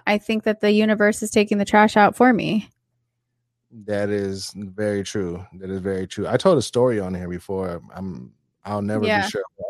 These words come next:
Speaker 2: episode, but one of my homies, he had his best friend come, come to town, and his best friend was, uh, he,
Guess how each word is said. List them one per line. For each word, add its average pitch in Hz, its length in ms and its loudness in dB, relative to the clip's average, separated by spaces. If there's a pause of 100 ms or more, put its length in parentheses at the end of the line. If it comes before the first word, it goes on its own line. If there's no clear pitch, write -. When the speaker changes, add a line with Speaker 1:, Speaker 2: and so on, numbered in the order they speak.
Speaker 2:
episode, 90 420 -8
but 87 240 -10 (520)
one 113 120 -2
of 113 60 2
my 104 180 0
homies, 101 540 -4 (580)
he 123 500 -2 (600)
had 120 240 0
his 110 120 -2
best 107 280 -2
friend 110 360 -4
come, 95 600 -10
come 98 160 -10
to 92 100 -12
town, 92 480 -10 (560)
and 101 340 -4
his 113 160 0
best 107 280 -2
friend 101 400 -6 (300)
was, 98 460 -12 (160)
uh, 57 140 -16
he, 104 120 -16